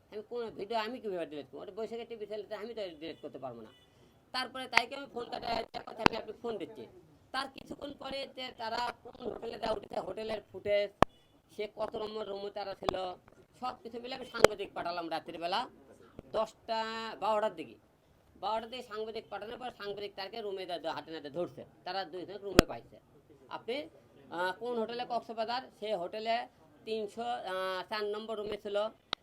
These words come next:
এবং কোন হোটেল কক্সবাজার সব কিছু আপনারা দেখবেন।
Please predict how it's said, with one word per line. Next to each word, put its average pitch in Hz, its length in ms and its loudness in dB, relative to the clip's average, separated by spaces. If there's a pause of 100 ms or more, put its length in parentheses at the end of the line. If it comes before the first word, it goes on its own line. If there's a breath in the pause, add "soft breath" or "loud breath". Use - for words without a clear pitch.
(140)
এবং 190 280 -4 (100)
কোন 214 260 -2
হোটেল 175 300 -2
কক্সবাজার 196 540 -4
সব 233 300 -10
কিছু 202 140 -4
আপনারা 190 260 -6
দেখবেন। 147 320 -4